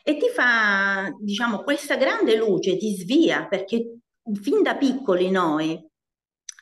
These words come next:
veniamo intortati ben bene, raggiungiamo la luce, la luce è qualcosa di meraviglioso. Allora,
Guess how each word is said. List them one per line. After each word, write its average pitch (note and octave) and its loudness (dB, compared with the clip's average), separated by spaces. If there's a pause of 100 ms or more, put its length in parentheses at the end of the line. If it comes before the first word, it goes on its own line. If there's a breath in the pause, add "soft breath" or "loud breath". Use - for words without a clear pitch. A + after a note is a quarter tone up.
(380 soft breath)
veniamo E4+ 2
intortati G3 0
ben B3+ 2
bene, F#3 0 (220)
raggiungiamo C#4+ 4
la C#4+ 2
luce, C4+ 2
la G#3+ 0
luce C#4 0
è G#3 -2
qualcosa C#4+ -2
di C4+ 0
meraviglioso. C4+ 0
Allora, C4 -2